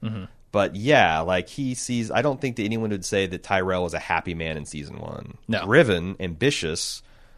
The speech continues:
Speaker 2: uh, eager to please, but happy, not anywhere in the top ten of the emotions he's feeling.
Speaker 1: No.
Speaker 2: And I think that, like, I know that was the case when I had a son, that it crystallized a lot of things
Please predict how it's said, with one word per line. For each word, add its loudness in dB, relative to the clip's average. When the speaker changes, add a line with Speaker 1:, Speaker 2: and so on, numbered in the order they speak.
Speaker 2:
uh, 2
eager -2
to -4
please, -4
but 0
happy, 2
not 2
anywhere 2
in 2
the 2
top 4
ten -2
of -4
the -4
emotions -4
he's -10
feeling. -4
Speaker 1:
No. -2
Speaker 2:
And 6
I 8
think 2
that, 2
like, 2
I 6
know 6
that 8
was 0
the -4
case -2
when 0
I 4
had 0
a -4
son, -4
that 4
it 4
crystallized 4
a 0
lot 6
of -2
things -4